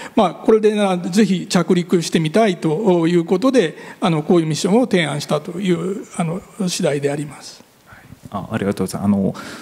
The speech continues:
Speaker 2: セレーネB、セレーネツーに関しては、あの、我々もいろんな思いがあるんですが、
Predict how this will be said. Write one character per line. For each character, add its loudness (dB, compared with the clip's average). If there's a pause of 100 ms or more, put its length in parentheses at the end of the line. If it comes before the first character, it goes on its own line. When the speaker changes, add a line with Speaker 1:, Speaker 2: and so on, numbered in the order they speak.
Speaker 2:
セ 0
レ 4
ー 2
ネ 2
B、 2
セ 0
レ 4
ー 4
ネ 4
ツ -4
ー 2
に 2
関 0
し -4
て 0
は、 -2
あ -2
の、 0
我 2
々 2
も 0
い 2
ろ 4
ん 4
な 4
思 2
い -2 (340)
が 0
あ 2
る 2
ん 0
で -2
す -4
が、 -2